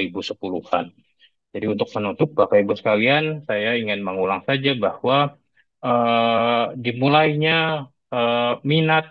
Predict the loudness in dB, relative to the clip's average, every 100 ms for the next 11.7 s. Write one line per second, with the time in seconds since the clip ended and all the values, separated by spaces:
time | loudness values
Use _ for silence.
0 | -16 _ -6 2 4 4 0 -2 _ _
1 | -6 -2 -2 -2 0 0 0 -4 -4 -4
2 | 0 0 0 0 2 2 0 0 0 0
3 | -4 -10 _ _ _ -4 0 0 2 0
4 | 0 0 -2 -4 -8 -6 -4 -4 -4 -4
5 | -6 -2 -2 -2 -6 _ _ -6 -4 -6
6 | -4 -2 -2 -2 -2 -4 -4 -2 0 0
7 | -2 -4 -4 -6 -4 -2 0 -2 -2 -4
8 | -4 -4 -6 -10 -10 -6 -2 -2 -4 _
9 | _ _ _ _ -6 -4 0 0 0 0
10 | 0 2 0 0 0 0 -2 -4 -4 -2
11 | 0 0 -2 _ -2 0 -2